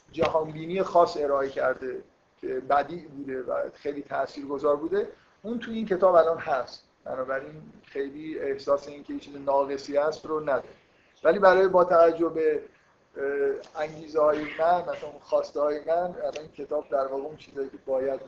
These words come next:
بخواد نداره. این مال نشر کارنامه است. برای ادامه پیدا نمی‌کنه ظاهراً. این در ده فصله و باید منتظر باشیم یه نفر دیگه‌ای بیاد و همه کتاب رو ترجمه بکنه. یکی از دلایلی که این کتاب رو ترجمه نمی‌کنن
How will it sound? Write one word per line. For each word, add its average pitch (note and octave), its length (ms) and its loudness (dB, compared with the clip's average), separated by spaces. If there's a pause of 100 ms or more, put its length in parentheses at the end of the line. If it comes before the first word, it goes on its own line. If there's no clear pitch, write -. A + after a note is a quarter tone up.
بخواد C#3+ 260 -6
نداره. C#3 240 -6
این F3+ 180 -10
مال F3+ 220 -2
نشر F3+ 320 2
کارنامه B2+ 400 -4 (100)
است. - 140 -20 (1300)
برای G3 300 6
ادامه G3+ 220 4
پیدا G3 220 0
نمی‌کنه D3 520 -6
ظاهراً. C3 340 -4
این D3+ 440 -16
در D3 160 -2 (160)
ده D3+ 240 -2
فصله D3 500 -6
و C#3 300 -2 (320)
باید C3 160 -6
منتظر C#3 420 -4
باشیم C#3+ 300 -8
یه C#3+ 100 -4
نفر C#3 240 0
دیگه‌ای C#3 420 -10
بیاد C3+ 400 -4
و B2+ 40 -6 (800)
همه C3 300 -8
کتاب C3+ 300 -4
رو B2+ 60 -10
ترجمه B2 380 -8
بکنه. - 260 -14 (540)
یکی G3+ 180 2
از G#3+ 140 4
دلایلی F#3 440 6
که - 60 -12
این F#3+ 100 -10
کتاب E3+ 260 4
رو D#3+ 60 -2
ترجمه D#3+ 380 0
نمی‌کنن D#3+ 880 -2